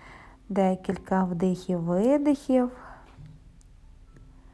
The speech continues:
Подякуйте собі,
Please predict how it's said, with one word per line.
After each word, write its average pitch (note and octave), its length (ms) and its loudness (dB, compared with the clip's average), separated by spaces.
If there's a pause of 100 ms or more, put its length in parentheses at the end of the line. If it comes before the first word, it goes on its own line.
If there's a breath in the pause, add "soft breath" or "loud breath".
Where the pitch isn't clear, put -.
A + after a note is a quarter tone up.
(1900 soft breath)
Подякуйте F#3+ 760 2
собі, G3 720 2